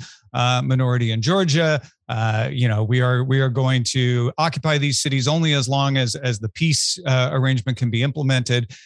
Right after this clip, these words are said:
They were already talking about resolving this in a way that they're not in Ukraine. The rhetoric around Ukraine has been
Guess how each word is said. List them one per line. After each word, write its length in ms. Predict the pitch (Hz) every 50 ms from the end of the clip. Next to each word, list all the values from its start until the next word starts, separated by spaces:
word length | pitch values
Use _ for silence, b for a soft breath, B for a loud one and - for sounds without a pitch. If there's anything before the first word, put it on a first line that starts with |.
| B _ -
They 100 | 196 254
were 220 | 247 226 202 -
already 580 | - 165 196 220 208 175 165 175 180 175 165 143
talking 680 | - - - 175 175 151 - 139 117 113 110 110 117 -
about 380 | - 147 127 147 135 131 131 139
resolving 600 | 131 131 120 110 135 139 139 131 107 117 101 98
this 340 | 98 104 107 117 - - b b b b b b _ -
in 100 | 160 170
a 60 | 170
way 140 | 170 185 175
that 180 | 147 170 -
they're 120 | - 156 151
not 500 | 156 180 175 - - - - - - - _ _ _ _ _ _ _ -
in 140 | 147 143
Ukraine. 380 | 139 131 120 - 139 123 104 107
The 80 | 127 127
rhetoric 380 | 165 208 202 196 190 175 -
around 240 | 165 160 160 151 139
Ukraine 380 | 135 123 - - 165 156 156 143
has 260 | 131 139 135 120 110
been 420 | 113 139 135 127 127 123 120 117